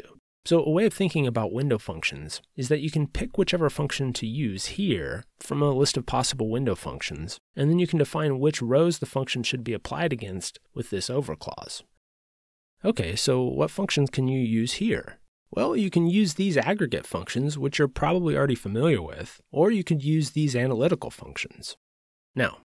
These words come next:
there's a significant difference between using these aggregate functions the conventional way versus using them as window functions. For example, I've got this table which contains the results of runners in a ten K race.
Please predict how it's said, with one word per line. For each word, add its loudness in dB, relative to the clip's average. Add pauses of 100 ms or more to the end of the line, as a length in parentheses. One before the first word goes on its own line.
there's 2
a 6
significant 0
difference 4
between -2
using 2
these 2
aggregate 2
functions -2
the 0
conventional 2
way -6 (160)
versus 2
using 4
them 4
as -4
window 0
functions. -12
For 0
example, 0
I've -2
got -2
this 0
table 0 (120)
which 2
contains 0
the 0
results 4
of 0
runners 4
in 0
a -2
ten -2
K -8
race. -6